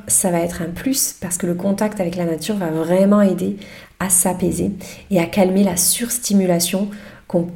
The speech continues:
qu'on vit quotidiennement en fait. Alors pour conclure, mes conseils pour bien vivre les émotions de la rentrée sont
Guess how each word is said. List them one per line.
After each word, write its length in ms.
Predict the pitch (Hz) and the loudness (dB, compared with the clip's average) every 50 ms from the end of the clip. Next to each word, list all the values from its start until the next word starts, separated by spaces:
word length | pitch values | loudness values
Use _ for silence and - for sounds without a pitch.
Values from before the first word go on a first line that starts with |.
| - - | -14 -10
qu'on 160 | - - 175 | -4 0 0
vit 160 | 175 175 208 220 | 2 2 0 0
quotidiennement 800 | - 214 190 196 - 185 175 170 165 165 175 180 208 220 190 | 2 0 0 0 -2 -4 0 0 2 2 4 4 4 4 4
en 60 | 170 | -2
fait. 300 | - - - - - - - - - - - - _ _ _ _ - - - - - - - _ _ _ _ - - - _ _ _ _ _ _ _ _ _ _ _ _ _ _ _ _ _ _ _ _ _ _ | -4 -6 -8 -8 -8 -10 -12 -14 -14 -20 -20 -20 _ _ _ _ -20 -20 -20 -20 -20 -20 -20 _ _ _ _ -20 -20 -20 _ _ _ _ _ _ _ _ _ _ _ _ _ _ _ _ _ _ _ _ _ _
Alors 240 | 359 339 214 - - | 10 10 10 10 10
pour 180 | - 202 202 | 8 6 8
conclure, 680 | 302 302 269 269 269 - - 269 294 339 359 330 - - | 10 10 10 10 8 6 8 10 10 12 10 8 6 6
mes 180 | 214 226 233 233 | 6 6 6 6
conseils 380 | - 240 240 240 277 262 262 | 4 4 4 6 8 6 6
pour 160 | 247 208 185 | 6 2 -2
bien 240 | 175 180 220 233 247 | 2 6 8 8 8
vivre 280 | 240 262 277 262 220 196 | 8 6 4 4 4 2
les 200 | 175 175 180 208 | 2 2 4 4
émotions 380 | 226 233 233 233 - 247 247 | 4 4 4 4 2 2 2
de 120 | 233 196 170 | 2 2 2
la 120 | 180 208 | 0 0
rentrée 600 | 208 202 175 180 175 - - 214 220 254 277 277 | 0 0 -2 -2 -2 0 4 4 6 6 6 4
sont 400 | - - - - 202 156 147 - | 2 0 2 4 2 2 2 -2